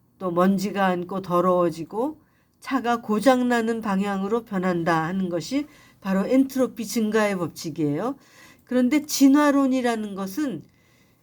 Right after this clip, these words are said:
이렇게 우연히 저절로 일어난 법칙인데 무질서한 상태에서 점점, 점점 고도의 질서를 가진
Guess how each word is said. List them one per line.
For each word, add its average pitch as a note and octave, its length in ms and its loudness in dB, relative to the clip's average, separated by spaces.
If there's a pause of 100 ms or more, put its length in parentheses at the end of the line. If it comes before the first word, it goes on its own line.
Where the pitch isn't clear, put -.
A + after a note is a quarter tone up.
(240)
이렇게 A#3 300 0
우연히 C#4 1000 4
저절로 B3+ 540 2
일어난 A#3 520 0
법칙인데 G#3 880 -2 (920)
무질서한 C4 840 4
상태에서 A#3+ 680 2
점점, A#3 520 2
점점 A#3 540 0 (460)
고도의 C4 640 6
질서를 B3+ 600 2
가진 A3 440 -4